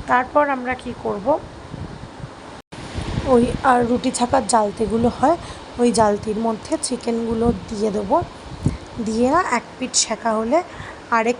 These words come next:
পিঠটা আমরা, উম, উল্টে দেবো। আর বাটারটা আমরা দিতে থাকবো অল্প অল্প, একদম অল্প বাটার দেবো। আমার কাছে ব্রাশ ছিল না, তাই আমি স্পুনে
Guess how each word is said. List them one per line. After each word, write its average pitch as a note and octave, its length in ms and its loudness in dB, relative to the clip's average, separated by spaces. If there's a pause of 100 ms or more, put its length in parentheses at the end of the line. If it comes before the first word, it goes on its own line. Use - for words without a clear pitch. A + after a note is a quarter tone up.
পিঠটা C4+ 360 2
আমরা, B3 480 2 (480)
উম, A#3+ 360 -2
উল্টে B3+ 360 4
দেবো। C4 220 4
আর D#4 160 4 (160)
বাটারটা B3 800 2 (160)
আমরা A#3 280 -2
দিতে A3+ 260 -2
থাকবো A3+ 300 0
অল্প G#3 280 2
অল্প, B3 220 2
একদম A#3 380 0
অল্প A3+ 360 2
বাটার A3 300 0 (140)
দেবো। A#3+ 200 2 (400)
আমার A#3+ 200 -2
কাছে C4 280 -4
ব্রাশ A#3 460 0
ছিল A3 280 -4
না, C4+ 140 -2
তাই A3+ 300 -2
আমি A#3 200 -4
স্পুনে A3+ 420 -6